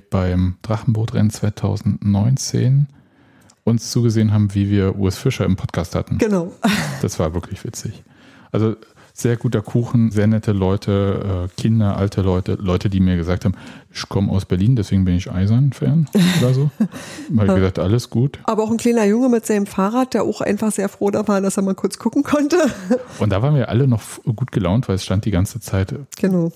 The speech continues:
Speaker 1: null null.
Speaker 2: Wir haben also immer gesagt, „Ist null null noch nicht passiert.“ <laughs>
Speaker 1: Und in Wirklichkeit ist ja einiges passiert während des Spiels, auch als es null null in der ersten Halbzeit stand.
Speaker 2: Aber jetzt sagst du ja am kleinen Jungen mit dem Fahrrad nicht.
Speaker 1: Nee.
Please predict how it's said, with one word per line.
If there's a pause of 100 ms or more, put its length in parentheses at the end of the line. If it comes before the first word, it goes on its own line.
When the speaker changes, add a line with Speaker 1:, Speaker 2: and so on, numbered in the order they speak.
Speaker 1:
null
null. (120)
Speaker 2:
Wir
haben
also
immer
gesagt,
„Ist
null
null
noch
nicht
passiert.“ (180)
<laughs> (1900)
Speaker 1:
Und (360)
in
Wirklichkeit
ist
ja
einiges
passiert
während
des
Spiels, (540)
auch
als
es
null
null
in
der
ersten
Halbzeit
stand. (200)
Speaker 2:
Aber
jetzt
sagst
du
ja
am
kleinen
Jungen
mit
dem
Fahrrad
nicht. (220)
Speaker 1:
Nee.